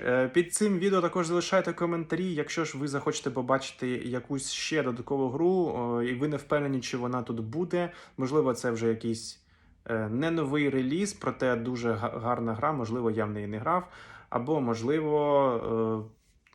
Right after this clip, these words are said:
чи є щось цікаве, якісь моди, і ви вважаєте, що це мало бути цікаво в будь-якому випадку. Тому залишайте, о-, обов'язково обговору-, обговоримо, можливо, якісь буде голосувалки,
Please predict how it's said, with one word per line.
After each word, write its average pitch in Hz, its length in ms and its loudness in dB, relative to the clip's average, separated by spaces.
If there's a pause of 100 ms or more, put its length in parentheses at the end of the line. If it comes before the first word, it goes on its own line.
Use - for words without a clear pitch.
чи - 140 -2
є 151 80 4
щось 147 280 0
цікаве, 156 440 6
якісь - 400 -2
моди, 156 640 0
і 117 120 -4
ви 120 120 -4
вважаєте, 117 460 -2
що 107 400 -2 (220)
це - 180 -4
мало 120 240 -2
бути 117 260 -4 (120)
цікаво 139 680 4
в 120 60 -12
будь-якому 113 480 -2
випадку. 107 360 -6 (480)
Тому 185 220 2
залишайте, 190 600 4
о-, 143 60 0
обов'язково 160 800 2
обговору-, 160 640 2
обговоримо, 156 640 2
можливо, 123 380 0
якісь 117 280 -2
буде 117 220 -2
голосувалки, 127 720 -2